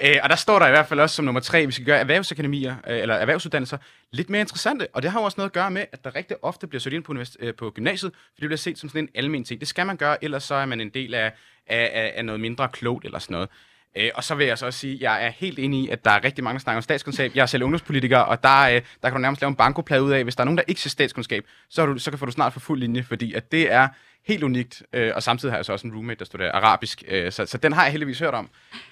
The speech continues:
Øh, men jeg synes, at generelt, så skal vi gøre det mere attraktivt at gå på erhvervsuddannelser. Jeg tror måske også, man kan lave nogle kombinationer af, hvornår det er en erhvervsuddannelse, hvornår det er gymnasielt. Kan du godt få noget, noget andet med ind, så, så det måske stadig kan interessere, interessere dig for det akademiske, men at du stadig har, har noget job, der venter på dig, når du kommer ud?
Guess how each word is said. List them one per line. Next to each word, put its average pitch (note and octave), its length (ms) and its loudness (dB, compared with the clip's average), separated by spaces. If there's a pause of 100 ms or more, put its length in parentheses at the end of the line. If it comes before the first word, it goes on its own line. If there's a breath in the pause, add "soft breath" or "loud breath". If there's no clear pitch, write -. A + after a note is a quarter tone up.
Øh, C3+ 160 2
men - 60 0
jeg C#3 120 4
synes, F#3+ 360 0
at - 100 -2
generelt, C#3 380 4
så C3+ 60 -10
skal - 140 -6
vi B2 40 -6
gøre A#2+ 140 -2
det G#2+ 80 -6
mere C3+ 220 -2
attraktivt C#3+ 380 -6
at A2 60 -10
gå A2 80 -8
på A2+ 100 -6
erhvervsuddannelser. A#2+ 640 -2 (260 soft breath)
Jeg - 80 -8
tror F3 160 -6
måske G3 220 -4
også, - 140 -4
man F#3+ 80 -4
kan D3+ 100 -6
lave D#3 140 0
nogle G3 100 -4
kombinationer D3 560 -2
af, E3+ 100 0
hvornår D3+ 220 -4
det F#3+ 40 -4
er - 20 -4
en D#3 60 -2
erhvervsuddannelse, D#3 540 -4 (220 soft breath)
hvornår D3 160 -2
det D#3+ 80 -2
er - 20 -20
gymnasielt. D3+ 380 -2
Kan - 120 -4
du C#3+ 60 -6
godt G3 140 0
få - 140 -6
noget, D3+ 340 0
noget C3 200 -4
andet F3 240 0
med F#3 160 2
ind, D#3+ 160 2 (320 soft breath)
så, - 280 0
så C3 140 -6
det B2 120 -6
måske A#2+ 220 -6
stadig E3 260 0
kan - 100 -6
interessere, C#3 460 -4 (140)
interessere C3 340 -4
dig B2+ 80 -2
for - 80 -2
det A2 60 -4
akademiske, F3+ 600 -2 (320 soft breath)
men C#3+ 200 2
at B2+ 100 0
du C3 60 -6
stadig C#3+ 320 0
har, C#3 300 2
har C3 100 0
noget B2+ 260 -4
job, C#3+ 180 -2
der B2+ 60 -4
venter C3 200 -4
på - 100 -10
dig, C#3 100 -4
når C#3+ 80 -6
du A#2 60 -8
kommer C3 200 -8
ud? D#3+ 80 -10